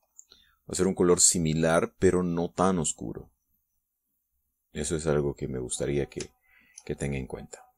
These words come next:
¿de acuerdo? Bien. Va a ser más pequeña la brocha, porque,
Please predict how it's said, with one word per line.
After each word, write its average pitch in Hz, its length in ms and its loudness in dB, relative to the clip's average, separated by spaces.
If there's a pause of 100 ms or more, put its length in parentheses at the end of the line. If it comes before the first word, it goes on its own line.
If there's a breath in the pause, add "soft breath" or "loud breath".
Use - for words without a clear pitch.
(140)
¿de - 140 -12
acuerdo? - 380 -6 (680)
Bien. 76 220 -6
Va - 1300 -20
a - 40 -18
ser - 140 -4
más - 140 -2
pequeña 87 340 0
la 67 80 4
brocha, 73 460 0 (2500)
porque, 92 480 4